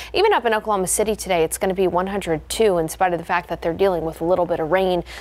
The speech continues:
this morning. So this is a potent heat high that's gonna stick with us in the coming days. Tomorrow we'll be at one hundred four. Most of the state of Texas will be hot. In fact, ercot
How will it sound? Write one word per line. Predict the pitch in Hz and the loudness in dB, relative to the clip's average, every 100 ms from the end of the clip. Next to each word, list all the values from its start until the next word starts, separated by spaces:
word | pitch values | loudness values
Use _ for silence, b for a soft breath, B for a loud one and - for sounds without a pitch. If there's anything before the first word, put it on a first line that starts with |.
| B | B
this | 190 - | -4 0
morning. | 175 160 151 | 0 0 -4
So | - | -4
this | 233 269 | -4 2
is | |
a | 320 | 0
potent | - 262 285 294 | 2 -2 0 -4
heat | - 294 247 | 0 0 2
high | 226 175 165 160 B B B | 0 0 0 -4 B B B
that's | 202 - | -6 0
gonna | 208 | 0
stick | 185 - 262 240 | 0 0 -2 0
with | 226 196 | 0 2
us | 170 - | 0 0
in | 180 | -2
the | 175 | -2
coming | - 175 170 165 | 0 0 0 2
days. | 175 156 117 - B B | 4 4 0 -4 B B
Tomorrow | - 220 202 226 262 | 0 2 4 2 2
we'll | 220 | 0
be | 185 | 2
at | 190 120 | 0 0
one | 196 | -2
hundred | 190 175 165 | -4 -4 -4
four. | - - 208 226 233 | -2 2 2 2 2
Most | 202 202 - | 0 0 -2
of | 185 | -4
the | |
state | 175 202 160 | -2 0 -2
of | - | -2
Texas | 202 - 208 185 | -4 -2 -2 0
will | 185 | 0
be | 170 165 | 0 -2
hot. | - 202 220 B B | 2 0 0 B B
In | 240 | -4
fact, | 226 285 - - | 0 0 -2 -2
ercot | 247 339 - - 185 160 | 0 0 -4 -2 0 0